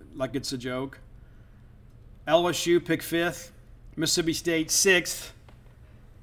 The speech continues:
Not too far ahead of Auburn, but, uh, far enough that we can kinda say, "Eh, you know." Uh, actually, I think State's gonna finish fourth.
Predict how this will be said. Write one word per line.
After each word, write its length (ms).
Not 240
too 200
far 220
ahead 260
of 60
Auburn, 420
but, 120
uh, 220
far 280
enough 300
that 80
we 160
can 220
kinda 180
say, 140
"Eh, 160
you 120
know." 200
Uh, 160
actually, 380
I 100
think 240
State's 280
gonna 140
finish 300
fourth. 400